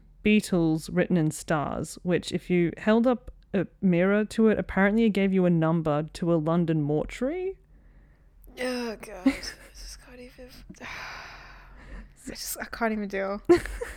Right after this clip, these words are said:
Speaker 2: If anybody's wondering why, like, I'm responding like this, it's because I'm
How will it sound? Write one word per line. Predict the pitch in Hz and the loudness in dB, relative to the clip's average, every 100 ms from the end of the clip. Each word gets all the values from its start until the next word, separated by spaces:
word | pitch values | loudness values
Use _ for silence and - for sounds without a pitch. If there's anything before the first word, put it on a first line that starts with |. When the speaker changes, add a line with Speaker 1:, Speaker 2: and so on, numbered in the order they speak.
| - - - - | -16 -18 -18 -8
Speaker 2:
If | 220 | -2
anybody's | 240 254 247 220 | 2 2 0 0
wondering | 202 196 185 170 139 | -2 0 -2 -2 -6
why, | 170 170 | -2 0
like, | 160 160 | 0 -4
I'm | 170 165 | -6 -8
responding | - 175 160 160 | -10 -10 -10 -10
like | - | -10
this, | - - 185 | -10 -8 -4
it's | 233 | -4
because | - - 190 | -4 -6 -6
I'm | 180 180 | -6 -8